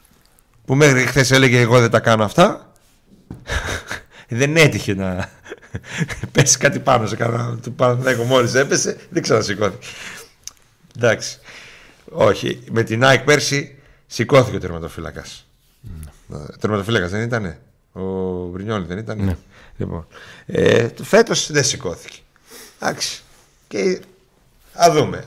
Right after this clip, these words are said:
Speaker 1: Γιατί άμα είναι η βα-, βα-, βα-, διαφορά ένας-δύο βαθμούς, εκεί το θυμόμαστε. Δεν το ξεχνάμε. Όπως δεν ξεχνάμε τη σαεκ, τα, τα, τις μεζούρες και τα λοιπά.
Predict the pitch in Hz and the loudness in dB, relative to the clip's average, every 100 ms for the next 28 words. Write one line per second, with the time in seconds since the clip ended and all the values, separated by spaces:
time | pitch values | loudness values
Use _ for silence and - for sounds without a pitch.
0 | 143 143 147 151 151 131 123 127 123 127 | -2 2 4 4 2 2 2 2 2 2
1 | 117 117 107 123 135 127 123 123 117 113 | 4 4 4 6 6 6 4 2 2 0
2 | 165 254 247 - - 160 147 202 202 - | 0 -4 -4 -12 -14 -12 -2 0 0 -8
3 | _ - 151 165 156 113 135 139 - 107 | _ -6 -4 0 2 2 0 0 0 0
4 | 104 107 143 - - - 139 131 123 131 | 2 2 2 -4 -6 0 0 0 -2 0
5 | 139 135 - - 123 127 127 123 127 123 | 0 0 -4 4 6 6 4 0 0 0
6 | 120 120 120 127 127 - - - _ - | 0 -2 -4 -8 -12 -16 -20 -20 _ -20
7 | - - - - - - - - - - | -20 -20 -20 -20 -20 -20 -20 -18 -18 -18
8 | - - - - _ _ _ _ _ - | -18 -20 -20 -20 _ _ _ _ _ 2
9 | 117 117 113 117 113 - - 117 117 104 | 4 4 4 2 2 0 -2 0 2 2
10 | 95 120 123 123 120 113 107 92 | 4 2 0 -2 -2 -2 -6 -12